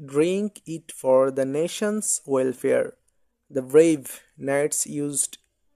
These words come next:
it as a sign of good," ই নাম্বার হচ্ছে luck, এল ইউ সি কে, লাক। প্রিয় শিক্ষার্থী বন্ধুরা, আশা করি তোমরা বুঝতে পেরেছো। এরপর চার নম্বরে রয়েছে, "Read the text again and write synonyms, antonyms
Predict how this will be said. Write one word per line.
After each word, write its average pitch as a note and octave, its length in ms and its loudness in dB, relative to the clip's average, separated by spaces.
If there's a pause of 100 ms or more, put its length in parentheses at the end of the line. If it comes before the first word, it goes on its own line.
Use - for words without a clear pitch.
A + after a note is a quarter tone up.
(100)
it F#3 220 -12
as C3 300 2
a D3 100 0 (140)
sign F#3+ 220 -2
of D3 120 2 (200)
good," B2+ 180 0 (640)
ই E3 100 -4
নাম্বার F#3+ 260 2
হচ্ছে D3 360 -4
luck, B2+ 340 2 (460)
এল F3+ 360 0
ইউ G3 500 -8
সি C#3+ 400 -6
কে, B2+ 160 -8
লাক। B2+ 240 2 (1400)
প্রিয় F3 140 -2
শিক্ষার্থী F#3+ 340 -2
বন্ধুরা, D#3+ 240 4
আশা D#3 160 -2
করি F3 120 -2
তোমরা F3+ 200 -2
বুঝতে D#3+ 300 -4
পেরেছো। C3+ 300 -2
এরপর D#3 220 2
চার D#3+ 180 2
নম্বরে F3 280 2
রয়েছে, C#3+ 420 0
"Read F#3+ 320 2
the F#3 140 0 (100)
text - 320 0
again D3 500 2
and C3+ 260 -2
write D3+ 340 6
synonyms, D#3 720 -4
antonyms D3 520 -2